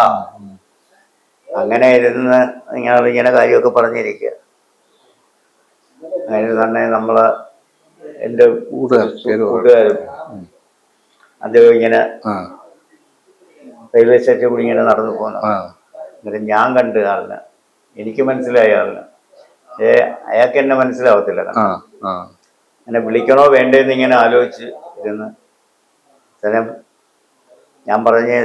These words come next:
Speaker 1: "എൻ്റെ വീടിനടുത്തുള്ള ഒരാളാ പോകുന്നത്." പറഞ്ഞ് വിളിക്കാൻ പറഞ്ഞു. അങ്ങനെ ഞാൻ ഒരു വിളിച്ച്, പേര് വിളിച്ച്, പേര് വിളിച്ച് തിരിഞ്ഞ് അയാൾ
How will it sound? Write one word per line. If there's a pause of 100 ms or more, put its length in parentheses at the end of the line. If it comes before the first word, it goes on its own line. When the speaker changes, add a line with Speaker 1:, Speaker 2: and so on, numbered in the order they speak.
(300)
Speaker 1:
"എൻ്റെ
വീടിനടുത്തുള്ള
ഒരാളാ (100)
പോകുന്നത്." (1400)
പറഞ്ഞ്
വിളിക്കാൻ
പറഞ്ഞു. (680)
അങ്ങനെ (100)
ഞാൻ (580)
ഒരു (320)
വിളിച്ച്, (380)
പേര്
വിളിച്ച്, (1500)
പേര്
വിളിച്ച് (100)
തിരിഞ്ഞ് (640)
അയാൾ